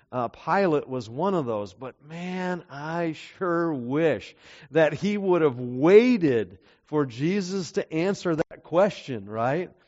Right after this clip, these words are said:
That Jesus would have told us, "What is truth?" But of course, Pilate didn't want to hear it, right? He immediately left the room.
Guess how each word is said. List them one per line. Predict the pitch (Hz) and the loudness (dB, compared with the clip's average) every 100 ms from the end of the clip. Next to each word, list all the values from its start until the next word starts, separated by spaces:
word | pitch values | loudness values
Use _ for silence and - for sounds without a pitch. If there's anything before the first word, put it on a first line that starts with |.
| _ | _
That | 135 131 | -14 -12
Jesus | 131 196 208 175 139 | -8 -6 -4 -6 -4
would | 160 156 | -4 -4
have | - | -4
told | 143 185 170 135 | -4 -2 0 -2
us, | 120 - | -4 -6
"What | 113 131 170 185 _ _ | -6 -2 0 -2 _ _
is | 151 156 135 | -2 -2 -4
truth?" | - - 190 139 98 - | -14 -4 -2 -2 -4 -10
But | 113 110 | -10 -10
of | - | -10
course, | 147 139 139 - _ _ _ | -2 -2 -2 -8 _ _ _
Pilate | - 131 131 131 135 - 120 | -8 0 2 2 -2 -6 -8
didn't | 135 139 | -6 -2
want | 151 165 | 0 0
to | 170 | 2
hear | 170 220 | 2 2
it, | 151 - | 2 -2
right? | 107 127 156 | -2 0 0
He | 135 135 | -4 -6
immediately | 131 139 151 180 156 151 135 | -4 -4 -2 -2 -2 -4 0
left | 147 147 - | 0 -2 -6
the | 123 | -8
room. | 165 151 | -4 -4